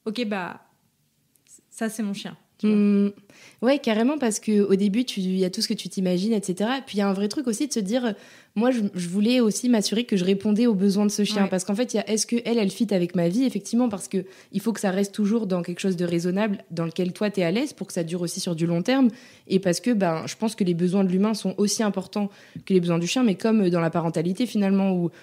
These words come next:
Speaker 2: je pense que c'est la responsabilité de chacun de prendre soin de sa santé mentale, physique, et cetera. Quand t'as un chien, je pense que c'est pareil, parce que tu t'engages sur une longue période. Et donc, il y avait ce côté où est-ce que déjà, moi, je satisfais ses besoins ? Est-ce que la vie que je lui offre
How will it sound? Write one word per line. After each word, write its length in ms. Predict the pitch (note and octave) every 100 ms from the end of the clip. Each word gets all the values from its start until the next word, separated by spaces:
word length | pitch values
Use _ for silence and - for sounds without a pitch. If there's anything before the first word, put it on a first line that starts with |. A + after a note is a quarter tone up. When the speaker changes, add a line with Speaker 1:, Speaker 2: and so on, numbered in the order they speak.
| - -
Speaker 2:
je 120 | -
pense 160 | G#3+
que 100 | -
c'est 180 | F#3 F#3
la 120 | F3
responsabilité 460 | D#3+ D#3+ F3 E3+ G3
de 40 |
chacun 260 | F#3 E3 G#3
de 60 | G#3+
prendre 240 | - F3+
soin 160 | - G3
de 60 |
sa 140 | F#3+ D#3+
santé 360 | F3+ E3+ G#3
mentale, 340 | G3 F3 F#3 F#3
physique, 280 | F#3+ F3 F3+
et 60 |
cetera. 400 | E3 D#3 E3+ B3
Quand 160 | B3 F#3+
t'as 100 | E3+
un 60 |
chien, 160 | D#3+ B3
je 100 | -
pense 160 | G#3+ -
que 60 |
c'est 100 | F#3+
pareil, 280 | E3+ F3 C4
parce 160 | E3+ -
que 80 |
tu 120 | D#3 -
t'engages 380 | F3 F3 F3+
sur 120 | - E3+
une 120 | F3
longue 140 | F3
période. 480 | F3 E3 F3+ B3 E3 - - - - - -
Et 100 | F3+
donc, 180 | G3+
il 20 | G3
y 20 |
avait 100 | F3+
ce 60 | -
côté 240 | G3 C4
où 80 | A3+
est-ce 120 | F#3+
que 80 | C4+
déjà, 220 | A#3 B3
moi, 220 | A#3 A#3+
je 80 | G#3+
satisfais 420 | G3 G3 F#3 G#3
ses 140 | G3 F3+
besoins ? 400 | F3+ E3+ G#3 - - _
Est-ce 160 | F3+ -
que 80 | C4
la 140 | A3
vie 160 | G3 A3+
que 40 |
je 60 | G3
lui 140 | G3+
offre 400 | F#3 G#3+ - -